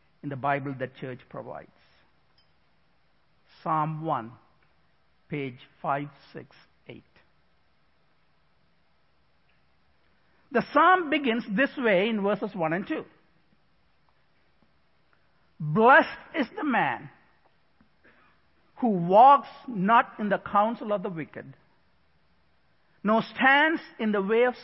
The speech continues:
sinners, nor sits in the seat of sc-, scoffers.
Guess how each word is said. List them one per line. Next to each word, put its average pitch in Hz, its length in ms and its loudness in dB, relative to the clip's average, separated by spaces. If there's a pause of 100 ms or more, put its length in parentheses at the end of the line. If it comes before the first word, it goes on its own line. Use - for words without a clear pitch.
(120)
sinners, 139 340 -6 (1300)
nor 208 180 0 (240)
sits 294 200 -2 (220)
in 196 120 -4
the 196 120 -4 (220)
seat 240 320 -6 (120)
of 190 120 -4 (120)
sc-, - 440 -20
scoffers. 160 520 -6